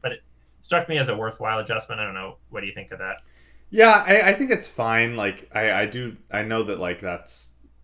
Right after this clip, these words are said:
Speaker 2: that, that's one, like, limitation of the solver, or one thing that we kinda have to work around is because people take weird sizings,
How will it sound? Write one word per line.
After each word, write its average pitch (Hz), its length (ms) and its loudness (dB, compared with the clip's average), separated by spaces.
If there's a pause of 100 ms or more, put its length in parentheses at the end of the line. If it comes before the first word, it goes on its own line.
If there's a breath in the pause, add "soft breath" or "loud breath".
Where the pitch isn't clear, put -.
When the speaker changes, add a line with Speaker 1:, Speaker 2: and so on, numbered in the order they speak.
(380)
Speaker 2:
that, 113 280 -4
that's 117 260 0
one, 107 300 -4
like, 98 240 -4
limitation 104 560 -2
of 110 80 -6
the 101 60 -10
solver, 104 380 -4
or 95 40 -2
one 95 160 -4
thing 92 160 -8
that 87 60 -10
we 85 80 -12
kinda 87 200 -8
have 85 140 -12
to - 80 -12
work 85 260 -8
around 82 380 -10
is 82 140 -12
because 98 360 -8
people 92 220 -8
take 90 220 -8
weird 90 220 -6
sizings, 113 600 -2